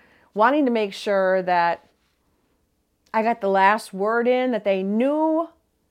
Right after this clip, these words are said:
they really knew where I was coming from. And it didn't matter what I said as long as I got my point across. And I had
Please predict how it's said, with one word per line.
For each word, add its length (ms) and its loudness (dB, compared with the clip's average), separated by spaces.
they 160 -6
really 460 0
knew 220 2
where 200 2
I 120 4
was 200 -4
coming 400 -8
from. 400 -12
And 420 -6
it 100 -2
didn't 300 2
matter 600 0
what 220 -4
I 120 -2
said 280 -4
as 160 -4
long 260 -6
as 200 -8
I 180 -4
got 200 -4
my 120 -8
point 300 -4
across. 600 -10
And 160 -2
I 400 2
had 380 -4